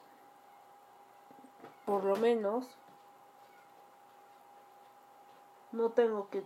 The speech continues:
tener prendido un ventilador toda la puta noche. Y el aire no quema cuando abro la ventana, así que,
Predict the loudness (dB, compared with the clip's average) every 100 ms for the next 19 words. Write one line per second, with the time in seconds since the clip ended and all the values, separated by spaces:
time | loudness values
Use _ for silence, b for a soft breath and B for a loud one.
0 | -10 -12 -8 -10 -8 -10 -10 -8 -4 -4
1 | -4 -6 -8 -6 -4 -2 0 -2 -6 -20
2 | -20 b b b b b b -20 -20 -20
3 | -20 -20 -20 -2 4 4 4 -2 -8 -12
4 | -6 -4 -2 -4 -4 -10 -16 -20 -20 -20
5 | -20 -20 -20 -20 -20 -20 -20 -20 b b
6 | b b b -12 -6 -4 0 2 4 4
7 | 6 6 6 2 -2 -4 -2 -2 -2 -6
8 | -8 -2 -2 -2 -4 -4 -6 -6 0 2
9 | 2 -2 -6 -6 -4 -4